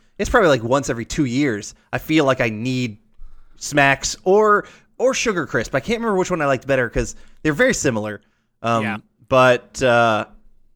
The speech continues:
Speaker 1: uh, Golden Crisp, they call it now, or whatever it is called. But, um, but Dig 'em Frog is, is a cool mascot for sure.
Speaker 2: Yeah. Every, and as you kinda said,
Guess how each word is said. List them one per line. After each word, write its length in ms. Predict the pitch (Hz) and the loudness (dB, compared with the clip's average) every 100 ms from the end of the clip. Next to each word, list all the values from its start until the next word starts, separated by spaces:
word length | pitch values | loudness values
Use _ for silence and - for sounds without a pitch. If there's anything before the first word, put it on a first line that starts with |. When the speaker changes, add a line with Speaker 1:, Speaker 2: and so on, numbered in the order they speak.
| _ | _
Speaker 1:
uh, 260 | 120 117 110 | -10 -8 -8
Golden 400 | 104 127 110 110 | -2 -2 -2 -6
Crisp, 260 | - 107 - | -8 -10 -10
they 100 | 104 | -10
call 240 | 107 101 | -6 -6
it 80 | - | -6
now, 260 | 107 107 | -8 -6
or 100 | 104 | -8
whatever 240 | 104 104 104 | -8 -10 -10
it 60 | 107 | -12
is 100 | - | -12
called. 280 | 107 107 - | -10 -10 -10
But, 260 | 107 - | -14 -12
um, 240 | 107 107 104 | -14 -14 -6
but 180 | 143 151 | -2 -2
Dig 160 | 214 302 | -2 -2
'em 100 | 311 | 0
Frog 300 | 247 196 165 | 2 2 2
is, 360 | 151 139 117 - - | -2 -2 -2 -8 -10
is 140 | 117 | -8
a 60 | 113 | -8
cool 380 | - - 151 110 | -6 0 0 0
mascot 400 | 104 - - - | -4 -8 -14 -18
for 120 | _ 107 | _ -16
sure. 240 | - _ _ _ _ _ - | -16 _ _ _ _ _ -12
Speaker 2:
Yeah. 180 | 113 104 _ _ _ | -12 -12 _ _ _
Every, 320 | 151 214 262 - 190 190 - - | -6 -4 -4 -6 -12 -12 -14 -8
and 180 | 170 - | -8 -4
as 200 | 202 214 | -4 -2
you 80 | 202 | -6
kinda 220 | 185 175 | -4 -6
said, 320 | - 151 120 | -4 -4 -4